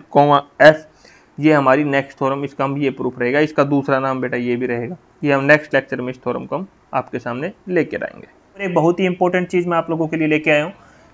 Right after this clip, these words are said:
ये सभी को पता है, हमारे पास एमएससी के कितने मैथ मैंने अभी तक पढ़ा दिया, सबको पता है। मैकेनिक्स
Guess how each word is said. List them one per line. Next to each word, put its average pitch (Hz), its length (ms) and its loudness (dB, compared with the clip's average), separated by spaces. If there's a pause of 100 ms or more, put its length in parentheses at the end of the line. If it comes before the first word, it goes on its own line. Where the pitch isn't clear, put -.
(160)
ये 180 160 8
सभी 185 260 2
को 202 100 6
पता 202 240 6
है, 208 240 4
हमारे 170 200 6
पास 180 180 2
एमएससी 185 300 0
के 185 80 0
कितने 190 300 0
मैथ 175 200 6
मैंने 175 160 0
अभी 165 120 0
तक 156 180 -2
पढ़ा 147 200 8
दिया, 160 160 4
सबको 160 300 0
पता 170 220 6
है। 165 120 0
मैकेनिक्स 160 640 0